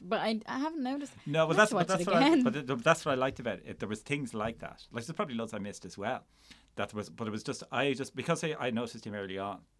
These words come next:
Speaker 2: that he was just, like, he was just standing there very rigid and shaking for fear for no apparent reason. And then even, like, at one scene when his master comes home to him and he's waking his days delight and he <laughs> pisses on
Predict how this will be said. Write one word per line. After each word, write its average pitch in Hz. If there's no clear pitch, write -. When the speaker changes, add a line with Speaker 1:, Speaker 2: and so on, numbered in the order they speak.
Speaker 2:
that 87
he 95
was 85
just, -
like, 104
he -
was 92
just 101
standing 110
there 98
very 117
rigid 92
and 82
shaking 98
for 85
fear 104
for -
no 113
apparent 107
reason. 95
And 123
then 117
even, 127
like, 104
at 104
one 104
scene 104
when 98
his 95
master 104
comes 95
home 98
to 95
him 87
and -
he's 95
waking 101
his -
days 90
delight 87
and -
he 90
<laughs> -
pisses -
on 82